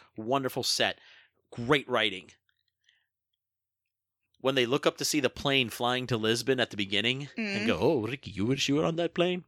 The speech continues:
Speaker 1: "Yeah, why?" Uh, you know, that whole thing. Plane looks, it's obviously a model. Um, but, but
Speaker 2: I
Speaker 1: who
Speaker 2: never even
Speaker 1: cares?
Speaker 2: noticed.
Speaker 1: Who cares
Speaker 2: Never
Speaker 1: that it
Speaker 2: noticed.
Speaker 1: looks like a model or not?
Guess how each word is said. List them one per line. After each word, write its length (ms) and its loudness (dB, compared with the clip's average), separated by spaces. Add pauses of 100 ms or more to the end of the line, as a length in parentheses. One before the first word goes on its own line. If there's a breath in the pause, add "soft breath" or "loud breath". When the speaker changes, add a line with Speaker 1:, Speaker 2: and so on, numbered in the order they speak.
(120)
Speaker 1:
"Yeah, 220 0
why?" 360 2 (520 loud breath)
Uh, 180 4
you 120 0
know, 180 4
that 200 2
whole 140 2
thing. 320 0 (1040)
Plane 260 -2
looks, 380 -10
it's 180 -8
obviously 480 2
a 60 2
model. 460 0 (460 loud breath)
Um, 400 0
but, 240 0 (360)
but 220 0 (200)
Speaker 2:
I 100 2
Speaker 1:
who 120 2
Speaker 2:
never 280 2
even 180 2
Speaker 1:
cares? 120 2
Speaker 2:
noticed. 420 2
Speaker 1:
Who 320 2 (160)
cares 400 2
Speaker 2:
Never 60 2
Speaker 1:
that 160 4
it 20 2
Speaker 2:
noticed. 140 4
Speaker 1:
looks 180 0
like 160 2
a 20 2
model 380 0
or 100 0
not? 440 -2